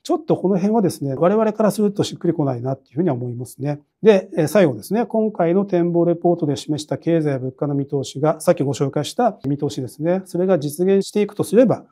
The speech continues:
それに応じて引き続き政策金利を引き上げ、そして、えー、金融緩和の度合いを調整していくことになると考えていると明記されています。これを額面通り受け取ればですね、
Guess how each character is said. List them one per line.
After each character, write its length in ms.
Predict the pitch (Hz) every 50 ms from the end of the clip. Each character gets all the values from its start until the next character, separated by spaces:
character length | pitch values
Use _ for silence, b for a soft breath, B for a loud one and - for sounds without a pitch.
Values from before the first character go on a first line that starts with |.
| b b b b b
そ 140 | _ - 151
れ 60 | 143 139
に 80 | 135
応 120 | 131 127 127
じ 140 | 123 120
て 220 | - 202 233 233 - _ _ _
引 80 | _
き 80 | - 151
続 260 | 151 - 143 139 135
き 120 | - 165
政 280 | 156 156 156 156 156 156
策 180 | 170 156 147 151
金 240 | - 170 160 156
利 120 | 147 131 131
を 120 | 127 120 -
引 80 | - -
き 120 | _ 170
上 80 | 190 202
げ、 180 | 180 131 - - _ _ _ _
そ 120 | - 143
し 80 | - -
て、 280 | - 202 208 208 208 -
え 80 | 165 151
ー、 40 | 151
金 180 | 156 - 151 143
融 140 | 147 143 147
緩 200 | 143 156 147 139
和 60 | 127
の 100 | 123 117
度 160 | 120 135 143
合 60 | 143
い 20 | 156
を 100 | 170 160
調 140 | 160 156
整 140 | 147 - 190
し 100 | 143 -
て 120 | - - 170
い 40 |
く 40 | 165
こ 120 | - - -
と 100 | - 170
に 60 | 156
な 80 | 180 208
る 60 | 185
と 80 | - -
考 280 | - 185 202 233 240
え 80 | 214 -
て 100 | - 165
い 60 | 185
る 80 | 240 -
と 240 | - - - - _
明 160 | 139 139 127
記 80 | - -
さ 80 | -
れ 80 | 123 120
て 220 | - _ 156 156 - _
い 60 | -
ま 100 | 135 156
す。 160 | 160 156 - _ _ _ _
こ 140 | - 175 226
れ 60 | 254
を 40 | 190
額 240 | 165 170 165 226
面 180 | 226 254 247 240
通 120 | 254 285
り 80 | 240 165
受 140 | 151 - 175
け 20 |
取 160 | 175 190 180
れ 60 | 190 190
ば 100 | 175 139
で 80 | 113 -
す 160 | - - 120
ね、 300 | 135 135 123 113 117